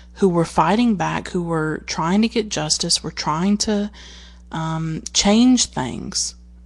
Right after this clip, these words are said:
right? So these films do have a value to them. And when I made that episode, I wondered, you know, nowadays,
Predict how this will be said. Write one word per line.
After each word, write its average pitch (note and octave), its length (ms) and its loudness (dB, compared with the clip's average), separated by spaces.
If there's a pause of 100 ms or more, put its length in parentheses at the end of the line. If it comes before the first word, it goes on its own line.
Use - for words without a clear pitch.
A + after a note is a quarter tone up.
right? E3+ 480 -2 (420)
So F#3+ 180 -2
these G3 260 2
films A#3 360 4
do G3+ 120 2
have F#3 160 4
a F3 80 2
value F3 460 0
to - 180 -6
them. D3+ 340 -6 (540)
And F3+ 160 2
when F#3 120 6
I F#3+ 80 6
made A3+ 340 4
that F3+ 200 0
episode, - 580 -2
I E3+ 140 2
wondered, F#3 580 2
you F3 100 -4
know, D#3 420 -4
nowadays, E3 1080 2